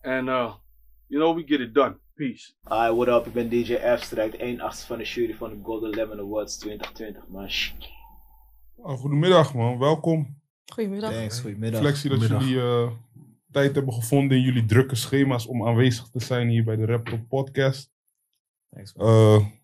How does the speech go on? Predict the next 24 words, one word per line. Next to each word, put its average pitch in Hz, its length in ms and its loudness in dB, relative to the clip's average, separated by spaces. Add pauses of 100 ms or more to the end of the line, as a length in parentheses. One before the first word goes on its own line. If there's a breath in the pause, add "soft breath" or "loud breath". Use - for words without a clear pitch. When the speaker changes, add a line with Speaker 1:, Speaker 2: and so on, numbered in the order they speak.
(120)
Speaker 3:
er 107 160 4
zweeft 123 440 6
op 104 140 -2
dit 113 160 6
moment, 113 480 6
eh, 104 460 6 (480)
eh, 101 280 0
kunnen 104 240 2
de 101 120 0
kiezers, 107 840 2 (260)
of - 160 -6
tenminste 110 340 4
de 104 80 -2
kiezers, 107 360 2
zeg 110 160 -2
ik - 60 -14
het 107 120 -6
goed? 107 260 -2
Nee, 110 260 4
de 101 120 4
fans, - 680 4 (560)
eh, 117 300 8
kunnen 123 240 8
stemmen 147 520 6